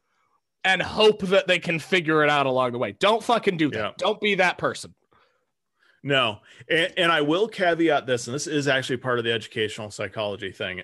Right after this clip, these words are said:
Speaker 2: with this. And I'm gonna get, I'm gonna get, <laughs> give everybody, uh, the, the million dollar answer here if you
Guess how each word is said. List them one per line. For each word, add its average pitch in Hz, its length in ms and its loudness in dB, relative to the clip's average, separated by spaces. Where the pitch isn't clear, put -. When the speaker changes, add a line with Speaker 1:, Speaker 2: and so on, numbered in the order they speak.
Speaker 2:
with 107 260 -10
this. 80 340 -10
And 110 100 -6
I'm 120 80 -4
gonna 127 140 -2
get, 131 320 -2
I'm 139 140 0
gonna 165 120 4
get, 160 300 0
<laughs> - 80 -10
give 160 160 0
everybody, 131 560 0
uh, 117 160 -10
the, 117 360 -4
the 127 140 -2
million 127 360 0
dollar 120 380 0
answer 113 440 -6
here 110 180 -4
if 107 100 -6
you 110 180 -10